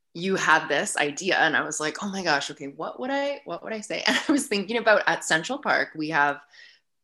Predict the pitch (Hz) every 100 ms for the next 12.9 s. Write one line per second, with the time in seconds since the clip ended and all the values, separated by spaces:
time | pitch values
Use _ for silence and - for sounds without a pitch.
0 | _ - 294 302 233 214 180 151 - 196
1 | 311 339 214 151 - - 302 302 208 175
2 | 147 156 156 262 208 156 - 175 156 147
3 | 139 147 143 156 165 180 208 269 370 -
4 | 160 147 165 156 156 - 147 175 359 -
5 | 311 - - 226 151 123 - - 190 254
6 | 196 160 160 - 170 151 147 123 165 190
7 | 196 - 151 104 - 143 403 - - -
8 | - - - - 185 190 190 180 170 160
9 | 156 - _ _ _ 175 160 160 240 247
10 | 208 202 190 190 - - - _ - 151
11 | 151 143 143 - _ 170 180 160 156 -
12 | 147 156 220 202 170 170 165 160 -